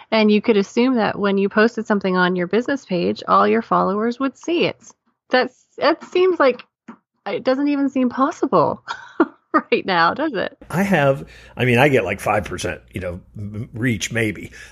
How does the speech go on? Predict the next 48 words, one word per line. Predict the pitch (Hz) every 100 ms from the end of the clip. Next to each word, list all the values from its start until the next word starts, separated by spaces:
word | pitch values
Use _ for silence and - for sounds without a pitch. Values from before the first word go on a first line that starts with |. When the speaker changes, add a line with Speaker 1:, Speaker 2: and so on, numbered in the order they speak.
| -
Speaker 2:
Um, | 123 -
Speaker 1:
Yeah. | 190 135
Speaker 2:
and | 120 120 - -
I | -
have | 208 214
a | 117
client | - 143 190 90
that's | 107 -
a | 107 107 -
remodeling | 113 110 127 180
contractor | 175 180 175 185 - 196 190 - -
that | 254
Speaker 1:
Mm-hmm. | 349 -
Speaker 2:
everybody | - 170 190 190
just | 151 131 -
loves | 107 104 127 131 147
these | 147 143
people, | 156 170 160
and | 120
they | 165
get, | 196 -
like, | 175 -
fifty | - 190 190 180
percent | 147 143 123 104
reach. | 117 92 -
It's, | - 107 -
it's, | - -
Speaker 1:
Aw. | 349 214 269
Speaker 2:
uh, | 127 -
it's | - -
amazing. | 120 120 139 117 107 - -
<laughs> | - - - -
Speaker 1:
That's | - 349 392 -
wonderful. | 359 440 427
Speaker 2:
So | 403 190 381
it | 165
can | 247
be | 247
done, | 202 277 117
I |
guess. | 107 95 104 226 -
<laughs> | - -
Speaker 1:
It | 277
can, | - 339 370 190 196
but | 226
it's | 226 226 - -
pretty | 349 311 294
rare. | 254 254 233 190 156 156